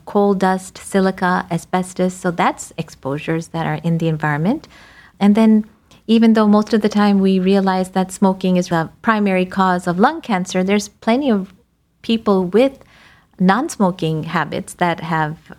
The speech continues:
lung cancer. So radon in-, is also an environmental pollutant.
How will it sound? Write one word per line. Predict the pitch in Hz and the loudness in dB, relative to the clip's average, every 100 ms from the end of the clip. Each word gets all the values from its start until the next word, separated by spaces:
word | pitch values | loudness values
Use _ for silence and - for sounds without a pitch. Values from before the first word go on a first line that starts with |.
| - | -4
lung | 185 175 | -2 -2
cancer. | 170 - - 160 | -6 -10 -6 -6
So | - 180 | -2 -2
radon | 165 175 175 180 175 180 - | 2 2 2 0 -2 -6 -4
in-, | 175 - _ | -6 -6 _
is | 185 175 | -4 -2
also | 185 277 202 | -2 -2 -2
an | 170 | 0
environmental | 165 165 165 165 165 165 165 | 0 0 -2 -2 -4 -4 -4
pollutant. | 160 165 190 254 175 | -2 -2 -2 -2 -6